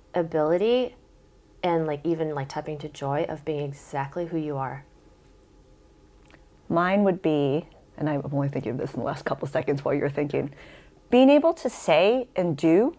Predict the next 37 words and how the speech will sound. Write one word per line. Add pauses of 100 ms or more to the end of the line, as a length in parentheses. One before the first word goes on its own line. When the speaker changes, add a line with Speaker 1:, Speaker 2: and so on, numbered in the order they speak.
(160)
Speaker 2:
the
things
that
you
want
to
say
and
do
without
second
guessing
yourself (460)
or
questioning
it. (220)
Speaker 1:
Mm.
Speaker 2:
"Hmm,
I,
maybe
I
shouldn't
say
that,"
or, (140)
Speaker 1:
Mm.
Speaker 2:
"Can
I
say
that?"
Oh,
it's
like, (100)
"Oh,
I
wanna
s-,